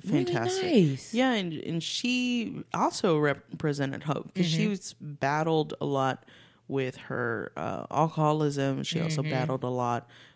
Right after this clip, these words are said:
Speaker 2: with, um, bipolar, and she was honest and frank about it, and she, she had a good humor about it, but
Speaker 1: Mm-hmm.
Speaker 2: she was honest. Like, she was real. She told you, like,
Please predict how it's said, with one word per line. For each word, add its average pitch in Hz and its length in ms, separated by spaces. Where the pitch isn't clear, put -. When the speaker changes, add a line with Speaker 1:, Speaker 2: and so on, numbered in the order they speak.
Speaker 2:
with, 127 400
um, 117 600
bipolar, 147 840
and 139 640
she - 280
was 147 220
honest 143 760
and 117 220
frank 135 380
about 151 360
it, 165 220
and 139 240
she, 135 640
she 135 480
had 143 380
a 143 60
good 143 200
humor 147 340
about 156 320
it, 175 200
but 147 140
Speaker 1:
Mm-hmm. 151 80
Speaker 2:
she 151 140
was 156 240
honest. 165 480
Like, 143 120
she - 200
was 180 240
real. 180 520
She - 200
told 208 360
you, 143 260
like, - 140